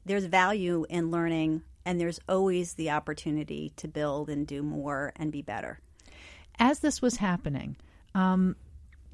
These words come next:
Speaker 2: how was it that it started to shift from being an initiative that, um, men could benefit from as well?
Speaker 1: Well, we realized, as I said, that men had to be part of this because we were looking for things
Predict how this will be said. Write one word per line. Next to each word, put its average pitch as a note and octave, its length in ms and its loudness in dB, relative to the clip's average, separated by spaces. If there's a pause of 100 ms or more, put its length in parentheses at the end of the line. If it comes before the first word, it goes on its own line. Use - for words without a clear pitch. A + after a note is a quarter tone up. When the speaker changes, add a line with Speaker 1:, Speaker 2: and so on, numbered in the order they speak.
(520)
Speaker 2:
how B3+ 300 4
was A3+ 320 4
it F3 300 -4
that E3+ 320 2
it F3 180 -4
started G3 540 -2
to F3+ 160 -6
shift - 440 -4
from D#3 300 -2
being D#3 520 0
an D#3+ 100 -4
initiative D#3+ 760 0
that, D3 320 0 (540)
um, D#3 500 0
men F#3 340 4
could C#3 220 -8
benefit C#3+ 420 -6
from C#3 280 -6
as C3 160 -8
well? B2+ 260 -6 (1200)
Speaker 1:
Well, A#3 160 2
we B3 120 4
realized, A#3+ 680 4
as F#3+ 160 -4
I G3 80 -2
said, F3 540 0
that - 340 -8
men E3+ 320 0
had D#3 220 -4
to D3+ 80 -6
be D3+ 100 -6
part D3+ 300 -8
of D3+ 100 -8
this - 300 -8
because F#3 560 -6
we G#3 160 -2
were A#3 140 0
looking F#3 460 -2
for F#3 160 -6
things D#3 640 -2